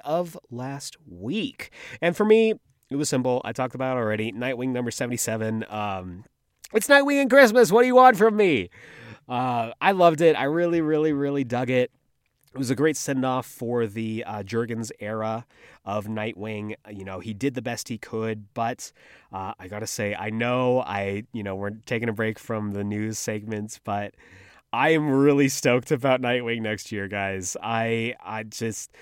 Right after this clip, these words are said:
Tom Taylor, you know how much I love Tom Taylor. Uh, Tom Taylor, Bruno Redondo, them bringing their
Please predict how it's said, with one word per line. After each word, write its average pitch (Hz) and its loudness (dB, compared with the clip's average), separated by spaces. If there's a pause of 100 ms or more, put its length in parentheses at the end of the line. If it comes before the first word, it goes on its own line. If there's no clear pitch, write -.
(300)
Tom 180 8
Taylor, 175 4
you 147 4
know 160 8
how 170 6
much 160 2
I 160 4
love 147 2
Tom 131 0
Taylor. 104 -4 (360)
Uh, 101 -2
Tom 156 0
Taylor, 147 2
Bruno 135 0
Redondo, 127 0
them 113 -6
bringing 139 -2
their 113 -4